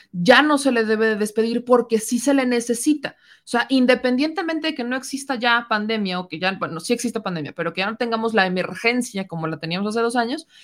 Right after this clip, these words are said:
existen otras urgencias que tienen que ver con la atención del personal y de las personas día a día. Entonces, ahí, ahí algo está pasando en donde los hospitales estatales están despidiendo a las personas, las están despidiendo,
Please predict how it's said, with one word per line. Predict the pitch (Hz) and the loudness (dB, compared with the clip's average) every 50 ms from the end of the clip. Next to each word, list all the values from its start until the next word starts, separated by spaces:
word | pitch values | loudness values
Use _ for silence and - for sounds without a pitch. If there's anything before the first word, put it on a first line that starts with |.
| - - - - - | -20 -20 -18 -4 4
existen | - 247 240 240 - - - - 311 370 453 - - 320 277 254 | 6 6 6 4 -4 -6 -2 2 6 6 6 6 6 4 4 4
otras | 247 247 247 226 226 - | 2 0 -2 -4 -2 -2
urgencias | 196 175 - 202 180 170 - - 190 202 - _ _ _ - | -4 -4 -2 -4 -4 -4 -4 -6 -6 -8 -8 _ _ _ -6
que | 214 190 | -4 -2
tienen | 208 247 247 254 247 | 0 0 0 0 0
que | 247 | 0
ver | 220 220 220 220 | 0 -2 0 0
con | 240 233 220 | 0 2 4
la | 214 196 | 4 2
atención | 196 - 202 196 190 196 - 233 226 233 | 2 2 -2 -2 0 0 0 -2 -2 -2
del | 254 247 | -2 -4
personal | - 233 208 - 196 196 208 220 233 | -4 -6 -4 -4 -2 -2 -2 -2 -4
y | - 220 | -6 -6
de | 185 190 | -4 -2
las | 180 180 180 | -4 -4 -4
personas | - 180 165 - 208 214 220 220 214 | -6 -8 -8 -6 -4 -4 -4 -2 -2
día | 220 220 | -2 -2
a | 214 | -2
día. | 220 240 294 - _ _ _ _ - _ - | -2 -6 -10 -14 _ _ _ _ -20 _ -4
Entonces, | - 196 190 190 226 240 240 294 302 302 302 - _ _ _ _ - | -2 0 4 6 4 4 6 4 4 4 2 -2 _ _ _ _ 6
ahí, | 226 233 247 285 302 320 320 320 - _ _ _ - | 8 8 8 8 4 2 0 -4 -8 _ _ _ -2
ahí | 202 196 214 226 240 240 | 0 0 0 4 6 6
algo | 233 247 240 247 | 6 6 4 2
está | 247 247 240 233 240 | 0 0 -2 -4 -2
pasando | 254 254 247 277 262 226 196 196 - - | -2 -2 0 0 0 0 -2 -4 -4 -4
en | 196 190 185 | -4 -4 -2
donde | 180 185 185 190 185 202 214 - | -2 -2 -2 -2 -2 -2 -4 -4
los | 202 196 196 180 180 180 | -4 -4 -4 -6 -6 -8
hospitales | 175 - - _ - - - 190 202 208 220 214 | -12 -14 -16 _ -12 -2 0 0 2 0 -2 -4
estatales | 214 - 240 233 - 254 233 214 226 233 - - | -6 -8 -8 -2 0 0 0 0 -2 -8 -12 -14
están | 175 - 185 180 180 _ - | -10 -8 -8 -8 -8 _ -10
despidiendo | 190 180 226 240 277 269 - - 302 285 247 247 247 269 320 330 294 - - | -4 0 0 0 0 -2 -6 -6 -6 -6 -4 -2 -4 -4 -4 -4 -6 -6 -6
a | |
las | - - 175 - | -6 -8 -10 -10
personas, | - 151 139 - - 113 - - - _ _ - - - - - - | -12 -14 -14 -14 -18 -18 -20 -20 -20 _ _ -20 -20 -20 -18 -8 -2
las | 208 208 214 185 196 | 2 2 2 2 0
están | 196 - 226 220 220 - - _ _ _ - | -4 0 0 0 0 -2 -10 _ _ _ -16
despidiendo, | 190 185 180 185 262 349 480 466 - - - 359 339 330 339 330 294 233 196 180 175 - | -12 -10 -4 0 4 4 4 4 2 -2 -2 -2 0 2 2 2 2 2 0 -4 -6 -10